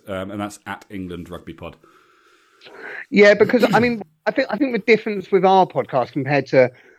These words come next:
Speaker 2: perhaps other rugby podcasts, we're not pretending to know more than you guys.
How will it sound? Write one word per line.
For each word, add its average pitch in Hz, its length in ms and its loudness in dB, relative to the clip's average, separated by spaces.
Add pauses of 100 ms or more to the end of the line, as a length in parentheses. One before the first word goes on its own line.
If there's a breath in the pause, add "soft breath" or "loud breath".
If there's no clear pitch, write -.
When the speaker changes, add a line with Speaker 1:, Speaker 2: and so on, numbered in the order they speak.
(120 soft breath)
Speaker 2:
perhaps 160 300 0
other 160 160 2
rugby 131 260 0
podcasts, 123 480 -2 (400 soft breath)
we're 175 280 8
not 185 280 4 (160)
pretending 147 500 -6
to - 120 -8
know 131 120 4
more 139 220 2
than 113 140 -4
you 92 160 -4
guys. 90 480 -4